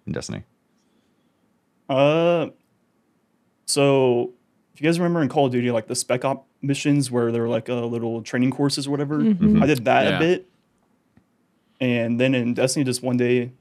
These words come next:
Speaker 2: there was, uh, Nightfall. It was Tanix with Arc and Specialist, and I was like, "I'll just speedrun this for fun," and I ended up getting the fastest time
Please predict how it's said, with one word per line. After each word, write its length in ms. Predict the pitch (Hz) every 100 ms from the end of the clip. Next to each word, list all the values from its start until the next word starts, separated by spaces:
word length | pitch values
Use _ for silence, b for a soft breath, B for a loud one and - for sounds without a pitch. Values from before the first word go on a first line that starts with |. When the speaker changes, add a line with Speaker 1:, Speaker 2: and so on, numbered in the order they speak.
| _ _ -
Speaker 2:
there 160 | 127 120
was, 240 | 120 113
uh, 240 | 120 120 117
Nightfall. 440 | 123 139 175 175
It 40 | 127
was 120 | 123
Tanix 500 | - 127 180 - - - _ _ _ _
with 400 | 135 120 123 -
Arc 200 | - 127
and 160 | 131 127
Specialist, 600 | - 131 - 170 185 - - _ _ _ _ _ _ _
and 80 | 123
I 60 | 120
was 120 | 117
like, 280 | 117 110 _ _ _ _ _ _ _ _ _ _
"I'll 100 | -
just 340 | 120 123 - -
speedrun 280 | 196 156
this 180 | 127 143
for 140 | - 127
fun," 420 | 147 180 170 190 - -
and 400 | 131 123 123 123
I 60 | 127
ended 180 | 139 131
up 60 |
getting 520 | 135 131 127 123 120 - -
the 80 | 135
fastest 360 | 139 131 123
time 420 | 160 151 127 131